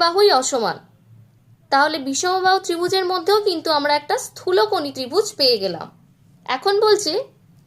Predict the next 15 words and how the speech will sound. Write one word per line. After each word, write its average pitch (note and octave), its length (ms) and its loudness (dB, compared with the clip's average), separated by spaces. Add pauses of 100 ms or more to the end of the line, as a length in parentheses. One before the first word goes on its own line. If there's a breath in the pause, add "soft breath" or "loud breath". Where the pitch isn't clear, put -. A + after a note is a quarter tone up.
(600 soft breath)
বাহু B3+ 320 0 (140)
তিনটে G4+ 300 0 (140)
সমান D#4+ 340 0 (300)
এই D#4 180 -2
রকম F4+ 200 0 (120)
একটা G4+ 240 -6
স্থূলকোণী C4+ 640 -2
ত্রিভুজ A3 260 -8 (100)
আঁকতে E3+ 280 -12
বলছে। C#3 260 -14 (460 loud breath)
তাহলে D4 180 -4 (100)
স্থূলকোণী E4 560 -6 (100)
বলেছে D#4+ 260 -4 (120)
যখন, C#4 260 -4 (1000)
আমি C#4 140 0